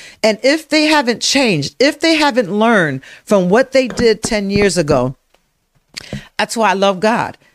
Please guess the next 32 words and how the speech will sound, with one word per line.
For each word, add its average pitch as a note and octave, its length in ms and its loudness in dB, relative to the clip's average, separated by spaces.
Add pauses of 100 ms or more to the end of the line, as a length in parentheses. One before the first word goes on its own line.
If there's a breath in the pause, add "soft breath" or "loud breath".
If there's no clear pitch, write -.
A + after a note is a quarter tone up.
(840 soft breath)
Why B3+ 420 4
would C#4 360 -4
we G3+ 560 0 (260)
hold C#4 340 2
someone F3+ 680 0
to G#3+ 160 0
something C4 400 0
they A3+ 100 2
did G#3+ 220 0
ten G#3 240 0
years G3+ 240 2
ago? A#2+ 280 -2 (720)
Let's, C#4+ 320 0
let's E4 240 -2
hear G4 240 0
them A3+ 180 0
out D3 200 0
on C3 200 -2
it. - 140 -10 (240)
You F#3 80 2
know, G3 160 4
I F3 160 0
did G3 300 2
something. A3+ 560 -2 (680)
Um, E3 280 -2
it G3 140 0
was E3 180 0
the D3+ 100 -4
culture A3 460 0
at A3 140 0
the G#3+ 80 -4
time. A3 580 2